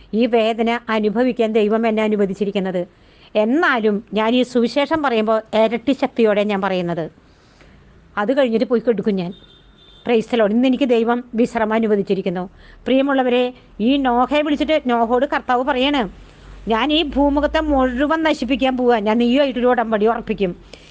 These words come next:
എന്നിട്ട് പറയാണ്, "എല്ലാ ഇന-, ഇനങ്ങളെയും ഇഴജന്തുക്കളെയും ഒക്കെ നീ കൊണ്ടുവരണം, ശുദ്ധിയുള്ളവയും ശുദ്ധിയില്ലാത്തവയും." കണ്ടുവോ എന്തുകൊണ്ടാണ് അങ്ങനെ കർത്താവ് പറഞ്ഞത്? ഈ കള നിങ്ങളുടെ കൂടെ പോരട്ടെ. ഇപ്പൊ ചേച്ചി അല്ലാതെ പീഡിപ്പിച്ച ചില വ്യക്തികൾ ഈ പരിസരത്തുണ്ട്,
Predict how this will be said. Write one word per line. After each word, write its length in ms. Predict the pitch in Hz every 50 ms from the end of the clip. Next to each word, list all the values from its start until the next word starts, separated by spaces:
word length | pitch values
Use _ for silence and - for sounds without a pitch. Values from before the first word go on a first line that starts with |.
| - -
എന്നിട്ട് 300 | 208 233 233 254 240 294 294
പറയാണ്, 540 | - 254 240 226 233 262 269 247 233 220 208 202 - - - - -
"എല്ലാ 460 | 202 226 226 247 269 277 277 302 330
ഇന-, 360 | 349 349 370 349 349 349 349 349 -
ഇനങ്ങളെയും 560 | 269 277 285 269 269 277 262 262 277 294 294 285 -
ഇഴജന്തുക്കളെയും 600 | 226 226 226 240 247 262 262 269 269 285 285 285
ഒക്കെ 300 | 262 - - - - 330
നീ 180 | 320 311 294 320
കൊണ്ടുവരണം, 800 | 302 - - 262 254 233 226 247 240 226 220 220 185 170 196 - - - - - - - - _ - - - - 294 - - -
ശുദ്ധിയുള്ളവയും 680 | 311 294 247 240 381 392 359 330 302 285 285 302 320 - - -
ശുദ്ധിയില്ലാത്തവയും." 920 | - 254 196 185 240 254 226 208 202 190 190 - 196 175 180 175 175 170 165 - - 226
കണ്ടുവോ 320 | 240 240 233 185 147 143 - - - - - - - -
എന്തുകൊണ്ടാണ് 480 | - 240 262 262 302 311 311 294 302 294
അങ്ങനെ 140 | 277 262 262 277
കർത്താവ് 280 | 269 - - 247 226 220
പറഞ്ഞത്? 420 | 240 247 233 233 226 226 220 233 - - - - - - - - -
ഈ 160 | 202 220 302
കള 360 | 392 - - 330 302 285 285 330
നിങ്ങളുടെ 280 | 359 330 285 302 330
കൂടെ 240 | 359 359 330 302 349
പോരട്ടെ. 520 | 349 - 294 262 262 254 262 254 285 247 175
ഇപ്പൊ 280 | 165 - - - - 294
ചേച്ചി 440 | 262 320 302 311 - 370 392 311 285 -
അല്ലാതെ 540 | 240 226 233 240 233 247 262 277 294 294 269
പീഡിപ്പിച്ച 480 | 254 - 320 277 247 254 202 226 202 294
ചില 240 | 285 302 254 247
വ്യക്തികൾ 380 | 254 277 247 - - 240 233 247
ഈ 40 | 269
പരിസരത്തുണ്ട്, 680 | 269 277 240 196 254 277 247 220 285 285 254 202 127